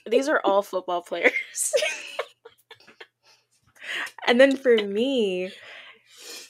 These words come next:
Speaker 2: it was the saddest mix of grasshopper and anime. <laughs>
Speaker 1: Grasshopper, anime, and then shout out to Baby Angel.
Speaker 2: <gasps>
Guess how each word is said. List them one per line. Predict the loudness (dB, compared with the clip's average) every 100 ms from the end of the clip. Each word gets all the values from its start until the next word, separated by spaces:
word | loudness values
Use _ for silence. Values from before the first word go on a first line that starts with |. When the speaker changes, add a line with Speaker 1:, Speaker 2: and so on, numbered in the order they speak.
| _ -8 2
Speaker 2:
it | 4
was | 4 2 6
the | 6
saddest | 6 -2 2 4 6 4 0 -2
mix | 2 2 0 -4
of | -6 -2
grasshopper | 0 2 0 -2 -4 -4 -2 -2
and | -2 -4
anime. | -4 -6 -6 -8 0 2 2
<laughs> | 0 -6 -8 -10 -12 -14 -18 _ -16 -4
Speaker 1:
Grasshopper, | 0 0 -2 -4 -6 -6 -8 -6
anime, | -6 -6 -6 -6 -6 -6 -6 -8
and | -10 -4
then | -4 -4 -8
shout | -8 -2 0
out | 2 0 -2
to | -8
Baby | -8 -6 -4 -4 -4
Angel. | -4 -6 -10 -8
Speaker 2:
<gasps> | -2 0 0 -4 -8